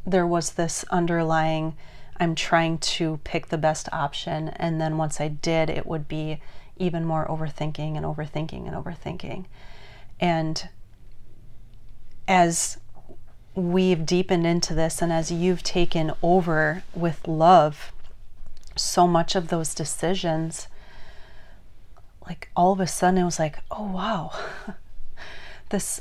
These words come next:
liberation of my head, this, this freedom, this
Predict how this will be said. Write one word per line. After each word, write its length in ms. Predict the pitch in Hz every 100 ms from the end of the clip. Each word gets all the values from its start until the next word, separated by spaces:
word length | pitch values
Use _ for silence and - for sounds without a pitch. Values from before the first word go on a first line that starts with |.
| -
liberation 1000 | 175 196 220 180 165 247 - 165 156
of 220 | - 170 170
my 300 | 170 160 143 - -
head, 480 | - 220 233 - - -
this, 380 | 190 - - - - - - -
this 300 | - 190 - -
freedom, 720 | - - 175 226 214 - 175 - - - - - - - - -
this 460 | 196 196 185 -